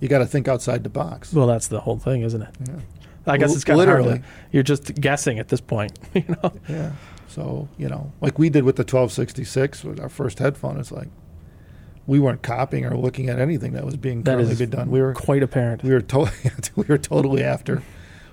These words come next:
Speaker 1: how can we make the best sound possible, right? And, uh, and, uh, to mimic a big two-channel system, which no one, I don't think anyone's ever made that as a goal in a headphone. If they did, it's, they haven't, they haven't met, <laughs> they haven't met it,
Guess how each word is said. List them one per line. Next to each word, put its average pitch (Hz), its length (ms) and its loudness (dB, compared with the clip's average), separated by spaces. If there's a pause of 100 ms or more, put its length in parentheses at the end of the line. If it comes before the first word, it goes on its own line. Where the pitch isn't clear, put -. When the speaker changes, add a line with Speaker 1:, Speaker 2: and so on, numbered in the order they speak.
(240)
Speaker 1:
how 147 180 2
can 147 180 -2
we 131 80 4
make 127 220 0
the 120 80 -2
best 123 280 0
sound 127 260 2
possible, 139 580 0
right? 131 280 2
And, 127 300 -2
uh, 123 200 2 (680)
and, 123 260 -4
uh, 117 140 2
to 117 100 -2
mimic 123 300 4
a 117 80 2
big - 380 0
two-channel 131 480 0
system, 131 440 -6
which - 360 -10 (100)
no 131 140 -2
one, 127 240 0 (100)
I 131 100 2
don't 135 120 2
think 120 160 4
anyone's 120 360 4
ever 117 80 2
made 123 220 2
that 120 180 4
as 113 120 0
a 117 40 -2
goal 139 560 4 (560)
in 135 120 2
a 123 60 4
headphone. 151 640 0
If 127 160 -4
they 127 120 0
did, 147 340 4
it's, - 480 -12
they 131 140 -2
haven't, 131 360 0
they 139 120 2
haven't 139 260 2
met, 147 240 2
<laughs> - 0 -
they 165 100 4
haven't 165 300 2
met 170 180 4
it, 190 200 0